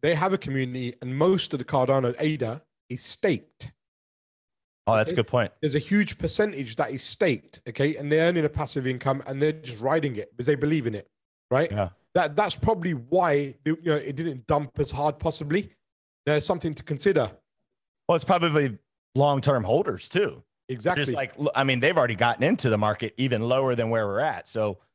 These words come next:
Speaker 2: you know, what's,
Speaker 1: I mean,
Speaker 2: what's the
Speaker 1: yeah, they're still in profit.
Speaker 2: Exactly.
Speaker 1: They're still in profit. They don't care.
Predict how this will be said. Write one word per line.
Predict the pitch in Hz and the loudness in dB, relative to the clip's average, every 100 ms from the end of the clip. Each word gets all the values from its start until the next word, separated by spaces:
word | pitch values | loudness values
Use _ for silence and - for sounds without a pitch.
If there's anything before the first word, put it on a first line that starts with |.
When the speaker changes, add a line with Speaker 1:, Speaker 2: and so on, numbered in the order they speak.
| _ - | _ -4
Speaker 2:
you | |
know, | 104 | 0
what's, | 135 196 | 0 -2
Speaker 1:
I | |
mean, | 220 | -4
Speaker 2:
what's | 120 135 | -4 -4
the | 123 | -4
Speaker 1:
yeah, | - 202 - - | -6 -6 -8 -2
they're | 202 | -2
still | 220 339 | 0 0
in | 269 | 0
profit. | 208 131 117 - _ _ _ - | 0 0 -2 -6 _ _ _ -8
Speaker 2:
Exactly. | 113 147 143 220 | -2 0 2 0
Speaker 1:
They're | 233 | -2
still | 277 | -2
in | 247 | -2
profit. | 277 254 180 | 0 0 0
They | |
don't | 226 233 | 0 2
care. | 277 165 | 2 0